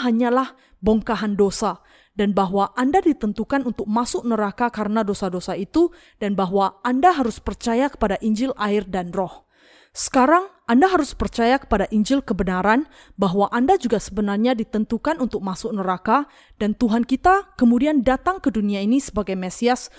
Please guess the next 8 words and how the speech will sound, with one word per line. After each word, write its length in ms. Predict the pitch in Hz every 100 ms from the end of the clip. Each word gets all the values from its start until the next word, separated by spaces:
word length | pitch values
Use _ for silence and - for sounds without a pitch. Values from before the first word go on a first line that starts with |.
| - - 247
menerima 400 | 269 294 370 403
dosa-dosa 480 | 254 - 202 202 220
Anda 480 | 202 214 247 277 285 _ -
ke 80 |
atas 400 | 262 277 381 -
dirinya 400 | 220 226 214 240
dengan 240 | 214 196 185
baptisannya, 720 | 185 - 202 208 196 202